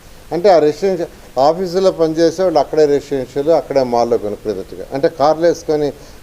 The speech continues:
బయటికి పోయి పర్చేజ్ చేయకుండా, బయటికి పోయి ఆఫీసులో వర్క్ చేయకుండా ఉండటానికి అలాంటి సిస్టమ్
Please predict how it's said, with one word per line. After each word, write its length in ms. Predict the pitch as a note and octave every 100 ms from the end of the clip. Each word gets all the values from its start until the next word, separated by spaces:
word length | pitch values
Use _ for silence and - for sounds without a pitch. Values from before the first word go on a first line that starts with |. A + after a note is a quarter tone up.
| -
బయటికి 320 | A#2+ C#3 D3+
పోయి 180 | C#3 C#3
పర్చేజ్ 560 | B2+ A#2+ - C#3+ A#2+
చేయకుండా, 520 | B2+ A#2 B2 B2 C3 C3 - - - -
బయటికి 300 | A#2+ C#3 D3+
పోయి 140 | C#3
ఆఫీసులో 460 | C3+ B2+ C3 B2+ B2+
వర్క్ 220 | A#2 -
చేయకుండా 280 | B2 A#2 A#2
ఉండటానికి 720 | G#2+ G2+ G#2+ G2 - C#3 G#3 G#3+ - - - - C3+
అలాంటి 460 | D3 E3 D#3+ D#3
సిస్టమ్ 460 | C3+ D3 - G3